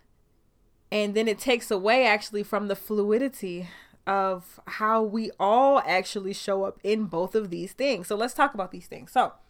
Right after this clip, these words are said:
divine masculinity, how I understand it is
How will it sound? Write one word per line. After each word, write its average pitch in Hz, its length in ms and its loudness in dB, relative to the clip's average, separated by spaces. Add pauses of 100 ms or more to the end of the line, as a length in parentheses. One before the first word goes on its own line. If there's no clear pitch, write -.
(960)
divine 302 280 6
masculinity, 247 520 4
how 262 260 6
I 269 160 8
understand 254 760 -2
it 311 240 -8 (540)
is 233 680 -6